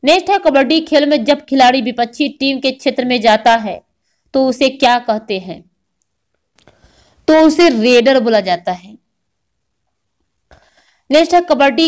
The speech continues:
खेल में जब रेडर रेड डालने, डालते वक्त बोनस लाइन को पूर्ण रूप से पार कर लेता है तो उसे बोनस के रूप में कितने पॉइंट मिलते हैं?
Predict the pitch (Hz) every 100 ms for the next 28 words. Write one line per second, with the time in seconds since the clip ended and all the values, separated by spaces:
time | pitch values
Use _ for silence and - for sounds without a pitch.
0 | 320 285 285 294 302 226 285 269 220 247
1 | 247 294 277 202 254 311 311 269 240 240
2 | 254 269 _ - 208 233 226 277 269 233
3 | 190 - - _ _ _ - 190 277 285
4 | 330 349 320 262 247 277 294 294 294 302
5 | 302 254 285 302 311 302 247 277 311 302
6 | 285 285 285 277 247 233 247 254 254 _
7 | _ 277 294 269 226 - 185 185 185 170
8 | - _ _ _ _ _ - 294 285 285
9 | 294 262 196 226 262 370 403 339 285 277
10 | 226 233 226 208 214 _ _ - 262 254
11 | 277 277 277 226 214 220 220 226 214 202
12 | 190 202 196 185 214 190 -